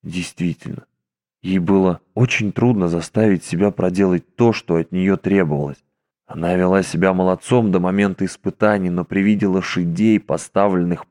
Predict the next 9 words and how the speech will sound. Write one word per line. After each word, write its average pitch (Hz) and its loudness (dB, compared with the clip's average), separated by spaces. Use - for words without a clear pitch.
парами 104 2
по - -4
обе 95 2
стороны 107 0
от 87 -4
неё, 98 0
мужество 92 -2
изменило 98 0
ей. 76 -6